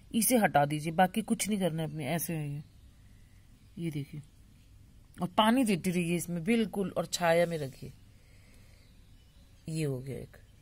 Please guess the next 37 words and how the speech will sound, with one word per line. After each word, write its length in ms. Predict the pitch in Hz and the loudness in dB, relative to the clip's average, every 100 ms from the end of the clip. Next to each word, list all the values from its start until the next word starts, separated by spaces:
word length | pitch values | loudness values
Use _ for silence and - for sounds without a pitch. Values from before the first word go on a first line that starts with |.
| - | -4
और 180 | 185 170 | 0 0
एक 140 | 160 | 0
ये 40 | 180 | -6
छोटी 320 | - 147 147 | -4 -6 -6
चमेली 420 | 143 147 139 135 139 | -8 -8 -8 -8 -10
है 100 | 135 | -10
देखिए, 320 | 131 - - - - - - - - - 175 | -14 -16 -18 -20 -20 -20 -20 -20 -20 -12 -4
ये 120 | 160 | -2
वाली, 280 | 143 131 135 - - - - - | -2 -4 -8 -14 -20 -20 -20 -6
ये 180 | 180 180 | 0 0
शिव 200 | - 170 | 2 -2
जी 140 | 143 | -4
को 120 | 160 160 | -8 -6
बहुत 380 | 165 156 180 170 | -6 -4 -6 -6
पसंद 360 | 156 156 147 | -8 -8 -8
है, 100 | 147 - - - - - - - - - - - - - - - - - - - - - - - - | -12 -16 -20 -20 -20 -20 -20 -20 -20 -20 -20 -20 -20 -20 -20 -20 -20 -20 -20 -20 -20 -20 -20 -20 -16
ये 140 | 160 151 | -12 -12
देखिए, 360 | 151 - 151 - - - - - - - - - - - - - - - - - - - - | -12 -14 -16 -18 -20 -20 -20 -20 -20 -20 -20 -20 -20 -20 -20 -20 -20 -20 -20 -20 -20 -20 -16
ये 140 | 175 165 | -10 -6
भी 160 | 156 | -4
ऐसी 180 | 147 147 | -6 -8
तोड़ी 300 | 143 143 143 | -8 -8 -8
है 60 | 139 | -8
मैंने, 220 | 135 135 | -12 -12
जहाँ 220 | 143 147 156 | -8 -8 -6
पे 120 | 151 | -4
गांठ 320 | 143 151 190 | -2 -2 -2
है 80 | 220 | -4
उस 180 | 196 - | -6 -8
टाइप 180 | 151 | -10
से 140 | - 139 | -10 -12
तो 120 | 135 | -10
वहाँ 280 | 123 143 151 | -8 -6 -6
से 140 | 139 | -8
तोड़ 180 | 127 - | -10 -10
लीजिए। 280 | 131 135 143 | -10 -10 -10
देखिए, 360 | 139 - - | -12 -16 -18